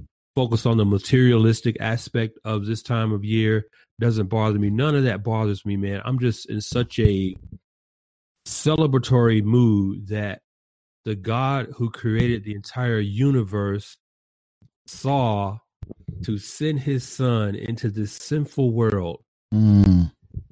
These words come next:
Speaker 1: Whether that was on December twenty-fifth or not is irrelevant as far as I'm
Speaker 2: Right.
Speaker 1: concerned.
Speaker 2: Right, right.
Speaker 1: So Christmas is not about getting the date right.
Speaker 2: Mm-hmm.
Speaker 1: Okay.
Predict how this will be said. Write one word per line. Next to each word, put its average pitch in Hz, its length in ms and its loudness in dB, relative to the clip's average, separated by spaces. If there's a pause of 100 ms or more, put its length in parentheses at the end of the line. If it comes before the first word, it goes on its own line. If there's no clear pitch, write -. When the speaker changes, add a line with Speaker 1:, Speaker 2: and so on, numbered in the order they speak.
(120)
Speaker 1:
Whether 143 360 4
that 143 180 2
was 135 140 2
on 135 160 2
December 135 420 0
twenty-fifth 131 640 -2
or 107 100 -4
not 123 320 -4
is 104 180 -8
irrelevant 98 760 -4
as 104 100 -18
far 101 200 -6
as 92 40 4
I'm 95 80 6
Speaker 2:
Right. 92 140 2
Speaker 1:
concerned. 90 560 -14
Speaker 2:
Right, 92 340 2
right. 90 320 2 (640)
Speaker 1:
So 117 400 2
Christmas 160 580 0
is 120 140 4
not 123 360 2
about 110 460 -2
getting 110 320 0
the 104 120 -2
date 117 500 -2 (160)
right. 98 500 -8 (300)
Speaker 2:
Mm-hmm. 98 380 8
Speaker 1:
Okay. 107 400 -4